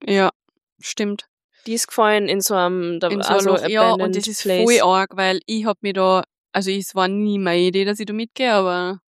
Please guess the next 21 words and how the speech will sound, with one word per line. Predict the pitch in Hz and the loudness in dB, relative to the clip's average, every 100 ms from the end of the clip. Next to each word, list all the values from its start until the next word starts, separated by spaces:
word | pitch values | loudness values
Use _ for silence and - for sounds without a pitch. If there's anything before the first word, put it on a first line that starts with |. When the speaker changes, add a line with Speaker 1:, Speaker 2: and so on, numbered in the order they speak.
| - | -2
Speaker 2:
Ja. | 240 226 220 | 2 4 2
Speaker 1:
von | 220 | 2
jemand | 202 185 | 4 6
anders. | 180 190 202 202 - - - - - _ _ _ _ | 4 4 0 -2 -8 -18 -20 -20 -20 _ _ _ _
Und | - 240 233 - | 0 2 2 0
ich | |
hab | 220 | -2
mich | 214 | -2
immer | 214 196 | -4 -4
so | - 185 | -6 -8
gefürcht. | - 180 - - - _ _ | -4 -4 -4 -8 -10 _ _
Ich | 190 | -4
hab | |
mich | 196 196 | -2 0
Speaker 2:
Mhm. | 262 | 0
Speaker 1:
immer | 247 226 | 0 0
gefürcht. | - 202 - | -2 -2 0
Also | 190 | -2
das | 196 226 - - | 0 0 -2 -12
gibt | - - | -12 -6
mir | 214 226 | -2 0